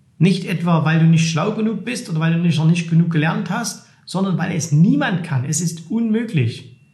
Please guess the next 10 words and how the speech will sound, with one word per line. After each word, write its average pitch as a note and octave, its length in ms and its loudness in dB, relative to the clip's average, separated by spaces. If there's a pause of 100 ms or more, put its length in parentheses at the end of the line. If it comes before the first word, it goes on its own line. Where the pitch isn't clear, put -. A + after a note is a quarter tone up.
(500)
Wir B3+ 220 4
wissen G#3+ 240 -4
immer G#3+ 220 0
nur, F#3 400 0
was C#3+ 300 -4
jetzt - 400 -6
in E3 100 6
diesem D#3+ 200 6
Moment D#3 360 2
passiert. A#2 420 -4